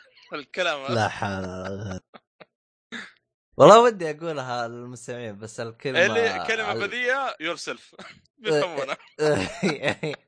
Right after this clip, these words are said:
Speaker 1: وتعرفون طبعًا كل قريف، آه، أي كلام يقوله خلاص الطرف الثاني يعني يسمع على طول، ما ي-، ما يقدر يسوي شيء.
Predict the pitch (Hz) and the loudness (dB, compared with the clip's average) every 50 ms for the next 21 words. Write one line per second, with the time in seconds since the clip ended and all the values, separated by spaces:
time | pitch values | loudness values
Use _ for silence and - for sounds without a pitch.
0 | _ - - 202 208 - - - - - 269 254 - - - _ _ _ _ - | _ -8 -6 -6 -6 -6 -10 -12 -6 -4 -4 -4 -4 -6 -10 _ _ _ _ -10
1 | - 202 - - _ _ _ _ - - 202 - _ _ _ _ _ - 180 - | -10 -8 -10 -12 _ _ _ _ -8 -8 -8 -8 _ _ _ _ _ -10 -10 -10
2 | _ _ _ - - - - - - - 156 156 156 - 196 196 208 214 202 - | _ _ _ -8 -4 -4 -4 -6 -8 -14 -16 -12 -8 -6 -6 -6 -6 -6 -8 -8
3 | - 165 165 160 160 - 185 165 156 165 180 196 196 180 - - 165 156 151 143 | -6 -6 -4 -6 -6 -8 -10 -10 -8 -6 -6 -4 -4 -6 -6 -4 -4 -2 -2 0
4 | 135 127 120 117 117 - - - - _ _ _ _ _ _ _ _ - 170 202 | 0 -2 -2 -4 -6 -8 -12 -14 -20 _ _ _ _ _ _ _ _ -2 -2 -2
5 | 220 214 - - 196 185 180 170 160 160 160 160 196 220 220 202 180 - 180 170 | -2 -4 -6 -4 -2 -2 -2 -2 -4 -8 -10 -8 -6 -6 -6 -6 -6 -6 -4 -2
6 | 165 147 - - 127 123 120 117 113 113 113 113 113 - 156 143 135 - - 165 | -4 -4 -4 -8 -14 -12 -10 -8 -8 -6 -8 -8 -10 -10 -12 -12 -12 -8 -4 -4
7 | 156 143 127 120 113 107 104 98 92 92 101 135 156 - - 127 101 98 104 113 | -2 -2 -4 -6 -8 -10 -12 -16 -16 -14 -10 -10 -10 -10 -10 -14 -16 -14 -14 -14
8 | 113 - 147 120 101 98 120 147 160 156 135 120 131 143 143 135 131 123 - 127 | -12 -12 -12 -14 -12 -8 -6 -6 -4 -6 -6 -8 -10 -10 -8 -8 -10 -10 -10 -12
9 | 113 110 - 95 - | -12 -14 -14 -18 -20